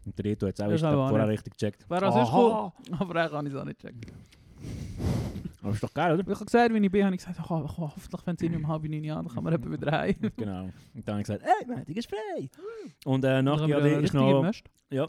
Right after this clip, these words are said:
Speaker 1: nachher ist noch Kleinstadt geflüstert.
Speaker 2: Ist noch Dick Gordon und Jack Smith?
Speaker 1: <laughs>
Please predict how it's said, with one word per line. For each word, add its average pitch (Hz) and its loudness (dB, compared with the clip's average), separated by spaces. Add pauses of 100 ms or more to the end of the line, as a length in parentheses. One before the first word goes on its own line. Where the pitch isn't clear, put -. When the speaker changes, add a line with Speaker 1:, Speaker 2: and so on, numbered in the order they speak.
Speaker 1:
nachher 131 -4
ist 127 -4
noch 113 0
Kleinstadt 143 -2
geflüstert. 156 0
Speaker 2:
Ist 165 -8
noch 170 -4
Dick 165 -8
Gordon 185 0
und 165 -2
Jack 180 -4
Smith? 208 -2 (320)
Speaker 1:
<laughs> 123 0